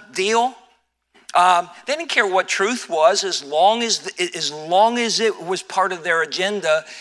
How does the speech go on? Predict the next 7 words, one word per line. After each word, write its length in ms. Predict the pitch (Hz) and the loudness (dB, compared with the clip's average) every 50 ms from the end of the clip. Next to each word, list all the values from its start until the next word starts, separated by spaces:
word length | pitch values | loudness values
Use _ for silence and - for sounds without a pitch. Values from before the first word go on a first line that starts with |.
| - - - - - - | -18 -18 -20 -12 -4 2
And 280 | 185 196 202 202 202 196 | 2 4 4 2 0 -2
so 580 | - - 240 220 226 226 226 226 226 214 196 - | -2 0 2 4 4 6 4 2 0 -4 -8 -8
these 260 | - 220 233 254 240 - | -4 -2 0 0 0 0
so, 200 | - 220 214 196 | 0 -2 -4 -4
supposedly 840 | - - - - 190 - - 214 208 208 196 196 196 180 185 185 | -4 -6 -6 -6 -6 -4 -2 0 0 0 0 -2 -4 -2 -2 -2
spiritual 640 | 175 - - - - 220 233 247 226 208 - - 180 | 0 0 -2 -2 -4 -2 -2 0 0 0 -2 -2 -4
people, 720 | 170 - - 254 254 240 - - 160 151 156 165 165 165 | -4 -4 -4 -4 -4 -4 -4 -4 0 2 2 2 0 -2